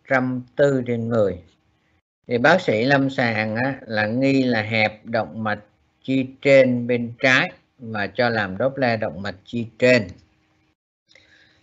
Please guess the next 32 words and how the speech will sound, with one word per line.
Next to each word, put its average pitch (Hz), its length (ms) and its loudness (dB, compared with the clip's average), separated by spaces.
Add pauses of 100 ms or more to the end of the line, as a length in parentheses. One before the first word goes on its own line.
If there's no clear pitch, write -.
(160)
Như 180 140 6
vậy 160 160 8
là 135 160 6
bác 185 180 6
sĩ 135 200 0
nghĩ 131 340 0
là 165 180 2
nó 151 120 -2
hẹp 156 260 -2
động 120 200 -2
mạch 117 200 -4
chi 143 280 -4
trên 143 380 4
cho 143 100 0
nên 135 80 -2
làm 113 300 -4
Doppler 147 360 -2
động 107 220 -6
mạch 101 120 -10 (720)
ở 101 120 -8
bên 117 180 -2
trái. 147 240 6 (460)
Tức 190 140 2
là 135 160 4
mình 120 260 -2
chỉ 120 120 2
làm 123 240 2
Doppler 156 560 2
từ 131 360 2 (180)
nách 170 180 0 (460)
cho 131 160 0
đến 139 300 2